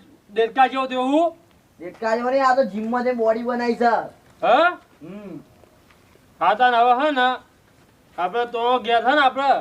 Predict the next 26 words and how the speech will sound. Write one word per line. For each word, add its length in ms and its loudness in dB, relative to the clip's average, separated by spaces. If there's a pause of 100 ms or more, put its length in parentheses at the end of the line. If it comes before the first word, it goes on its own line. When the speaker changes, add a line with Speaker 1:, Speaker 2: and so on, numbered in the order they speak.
Speaker 2:
બરોબર, 160 -8
બરોબર. 300 -2
Speaker 1:
એ 40 -6
તમે 220 -4
બે 100 -4
ઊભા 260 2
થઈ 120 -6
જજો, 220 -6
બરોબર? 500 0
Speaker 2:
હા. 400 -10 (840)
Speaker 1:
અને 220 4
કોઈ 180 0
આવે 240 0
ને 120 -8
તો 120 -12
ચેકિંગ 360 -6
કરાવવા 180 0
કાન 140 -4
અંદર 200 -4
ના 160 2
બહાર 200 0
હતા. 140 2
Speaker 2:
હા, 420 -10
આલી 140 -8
વખત 300 -8
તો 200 -12